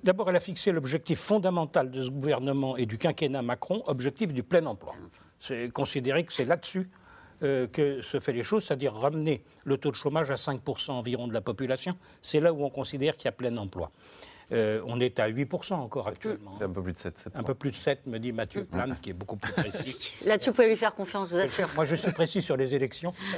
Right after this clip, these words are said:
Speaker 1: mais vous, vous êtes précis
Speaker 2: Voilà,
Speaker 1: sur le chômage.
Speaker 2: chacun son
Speaker 3: Allez, allons-y.
Speaker 1: Euh, Elisabeth Borne a dit, avec le plein emploi,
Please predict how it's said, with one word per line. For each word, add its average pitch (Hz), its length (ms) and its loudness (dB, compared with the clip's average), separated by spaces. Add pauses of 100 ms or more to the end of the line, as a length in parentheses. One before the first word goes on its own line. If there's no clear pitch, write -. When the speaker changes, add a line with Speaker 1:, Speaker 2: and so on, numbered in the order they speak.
Speaker 1:
mais 123 60 2
vous, 147 140 2
vous 151 180 2
êtes 143 140 2
précis 139 200 0
Speaker 2:
Voilà, 95 140 -2
Speaker 1:
sur 131 120 0
le 127 100 2
chômage. 110 240 0
Speaker 2:
chacun 110 120 2
son - 200 -2
Speaker 3:
Allez, 208 240 2
allons-y. 190 340 -2 (100)
Speaker 1:
Euh, 151 300 8
Elisabeth 175 420 4
Borne 165 240 4
a 151 80 2
dit, 220 240 2 (480)
avec 165 300 4
le 180 80 6
plein 180 260 4
emploi, 165 540 4